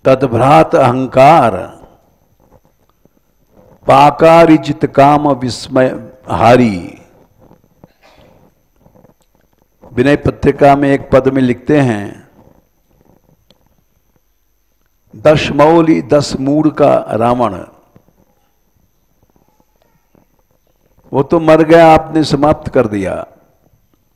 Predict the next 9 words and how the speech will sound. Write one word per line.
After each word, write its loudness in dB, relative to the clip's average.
लेकिन -2
हमारे 2
भीतर 0
रावण 2
बैठा -2
हुआ -2
है।" -10
मोह 0
दशमौली 0